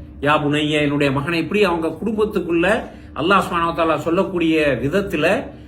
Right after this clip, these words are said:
அவ்வளவு அன்பாக பிள்ளைகளுடைய விளையாட்டு போட்டி, விளையாட்டுல கலந்துக்கிறாங்க அப்படின்னு சொல்லிட்டு சொன்னா, நம்ம பிள்ளைகள் ஸ்போர்ட்ஸ்ல இருக்கணும் அப்படின்லாம் நம்ம எல்லாரும் விரும்புறோம்.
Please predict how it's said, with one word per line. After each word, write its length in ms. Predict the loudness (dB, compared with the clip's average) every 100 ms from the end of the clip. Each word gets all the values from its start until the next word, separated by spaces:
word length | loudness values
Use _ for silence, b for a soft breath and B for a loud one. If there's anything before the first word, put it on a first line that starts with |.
| B
அவ்வளவு 880 | -10 -8 0 4 4 4 2 4 2
அன்பாக 460 | 2 2 4 4 0
பிள்ளைகளுடைய 560 | -2 0 2 2 0 2
விளையாட்டு 380 | 4 4 2
போட்டி, 380 | -2 -4 -4 -4
விளையாட்டுல 420 | 2 2 4 0
கலந்துக்கிறாங்க 600 | -2 -2 -2 -2 -2 0
அப்படின்னு 300 | -2 -2 -4
சொல்லிட்டு 200 | -6 -8
சொன்னா, 380 | -10 -6 -4 -4 -8 B B B B B
நம்ம 200 | -6 -2
பிள்ளைகள் 360 | 4 6 6 4
ஸ்போர்ட்ஸ்ல 600 | 2 0 0 0 2 0
இருக்கணும் 520 | 0 0 0 0 -4 -10 -14
அப்படின்லாம் 360 | -6 -2 0 0
நம்ம 160 | 0
எல்லாரும் 320 | 0 0 0
விரும்புறோம். 400 | -2 -2 -4 -6